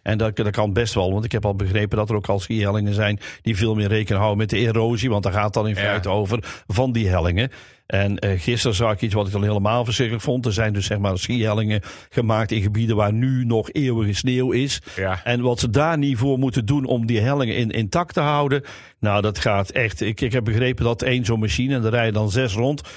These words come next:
Speaker 1: duurder is dan een Ferrari.
Speaker 2: Hmm.
Speaker 1: En dat, zeg maar, de kosten die om die hellingen intact te houden, ja, waarom moet je nou midden in de zomer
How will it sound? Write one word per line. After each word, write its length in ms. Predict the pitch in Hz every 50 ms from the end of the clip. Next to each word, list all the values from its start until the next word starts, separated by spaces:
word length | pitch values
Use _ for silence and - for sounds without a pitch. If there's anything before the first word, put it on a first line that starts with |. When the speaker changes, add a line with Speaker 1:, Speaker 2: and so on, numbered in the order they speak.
| - - _
Speaker 1:
duurder 340 | - 104 143 156 139 123 123
is 60 | 107
dan 140 | 113 123 107
een 80 | 107
Ferrari. 580 | - - 123 113 113 120 120 123 143 165 185 190 - - - - -
Speaker 2:
Hmm. 220 | 113 123 135 143
Speaker 1:
En 160 | 139 131 131
dat, 220 | 120 127 123 120 -
zeg 180 | - 147 127
maar, 160 | 110 123 117
de 100 | 110 113
kosten 340 | - - 160 156 117 - -
die 200 | 110 120 120 120
om 100 | 113 117
die 120 | 113 113 104
hellingen 300 | 117 123 123 117 110 104
intact 300 | 110 104 - - 143 -
te 80 | -
houden, 300 | 113 117 120 117 110 113 104
ja, 160 | 110 101 104 107 - -
waarom 340 | 127 113 127 147 165 160
moet 160 | 143 147 143 -
je 80 | 151
nou 200 | 127 123 120 113
midden 300 | 110 131 165 156 139 139
in 180 | - 127 123 120
de 120 | 110 104
zomer 500 | 92 95 120 156 180 180 165 165 170 143